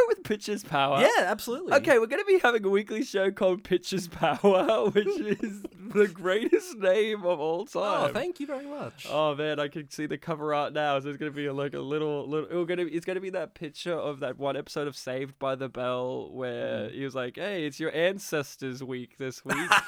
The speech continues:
Speaker 2: <laughs>
Speaker 1: and you're coming," and he comes in in, like, full Native American Gum. Oh, yeah, because we love Saved by
Speaker 2: And
Speaker 1: the Bell.
Speaker 2: Screech too.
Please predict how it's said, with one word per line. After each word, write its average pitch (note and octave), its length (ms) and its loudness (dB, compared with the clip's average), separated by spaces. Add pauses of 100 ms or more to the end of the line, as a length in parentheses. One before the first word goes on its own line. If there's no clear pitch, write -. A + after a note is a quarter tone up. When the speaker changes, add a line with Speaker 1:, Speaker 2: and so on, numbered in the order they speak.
(120)
Speaker 2:
<laughs> - 280 -4
Speaker 1:
and F3 200 0
you're G3 180 2
coming," F#3+ 380 4
and F3+ 180 2
he G#3 60 0
comes F#3+ 360 0
in F#3+ 120 2
in, G3+ 180 0
like, E3+ 220 2
full F#3 400 0
Native E3+ 320 -2
American E3 420 -2
Gum. E3 640 -2
Oh, F3+ 200 -2
yeah, F3+ 520 -4
because C3+ 340 -8
we D3 180 -4
love G3 220 -4
Saved G3 280 -4
by G3+ 80 -2
Speaker 2:
And G3+ 80 -4
Speaker 1:
the G3+ 60 -4
Bell. G3+ 100 -6
Speaker 2:
Screech F#3 260 -4
too. C4 320 -12